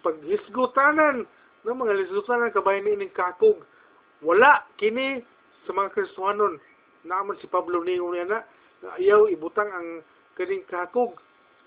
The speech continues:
sa atong kinabuhi, sa atong kanglingon. O dili gali angay kini nga isgutan sa atong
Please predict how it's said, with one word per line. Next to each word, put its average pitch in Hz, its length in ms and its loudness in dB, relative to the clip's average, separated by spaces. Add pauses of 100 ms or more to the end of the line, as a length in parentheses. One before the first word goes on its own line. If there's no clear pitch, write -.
(100)
sa 202 160 -8
atong 208 320 -4 (160)
kinabuhi, 190 480 4
sa 175 160 -12
atong 202 160 -6
kanglingon. 214 480 2 (320)
O 190 160 -6
dili 226 320 0
gali 220 320 8
angay 202 400 4
kini 208 320 4
nga 196 80 4
isgutan 214 640 2 (400)
sa 233 160 0
atong 226 160 0